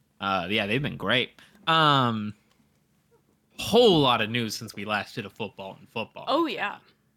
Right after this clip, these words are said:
Speaker 1: Uh, I think biggest news, of course, is that, um, you know, we put out our, uh, our N F L preseason, you know, bonus episode.
Speaker 2: Mm-hmm. Mm-hmm.
Speaker 1: Uh, did really well. Really happy with the
Speaker 2: Yeah.
Speaker 1: results of that one. But I will,
Speaker 2: Yeah.
Speaker 1: I will say, you know,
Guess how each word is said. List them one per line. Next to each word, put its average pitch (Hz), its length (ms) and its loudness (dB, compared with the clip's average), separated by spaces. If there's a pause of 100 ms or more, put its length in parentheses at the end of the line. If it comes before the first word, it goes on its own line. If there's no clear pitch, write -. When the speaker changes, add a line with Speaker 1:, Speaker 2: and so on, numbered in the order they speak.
(120)
Speaker 1:
Uh, 90 200 -6
I 104 40 -8
think 117 220 -6
biggest 156 420 -2
news, 104 260 -4
of 98 140 -16
course, 104 420 -10
is 113 220 -10
that, 107 220 -4
um, 98 680 -8 (680)
you 143 100 0
know, 127 540 0
we 175 220 2
put 185 200 4
out 151 180 4
our, 135 320 4
uh, - 60 -10
our 120 400 -2
N 139 160 -2
F 135 160 -6
L 127 160 0
preseason, 120 960 -4
you 117 80 -6
know, 107 160 -4
bonus 127 540 0
episode. 127 800 0 (280)
Speaker 2:
Mm-hmm. 262 320 -8 (340)
Mm-hmm. 226 140 -8
Speaker 1:
Uh, 107 380 0
did 170 240 -2
really 151 260 4
well. 127 280 2
Really 131 200 0
happy 120 280 -4
with 117 140 -6
the 110 60 -16
Speaker 2:
Yeah. 113 60 -10
Speaker 1:
results 113 320 -8
of 113 120 -10
that 113 240 -2
one. 117 220 -6
But 175 160 0
I 175 120 2
will, 190 240 4
Speaker 2:
Yeah. - 120 -4
Speaker 1:
I 156 40 2
will 156 180 -2
say, 139 400 0
you 139 120 0
know, 127 240 -2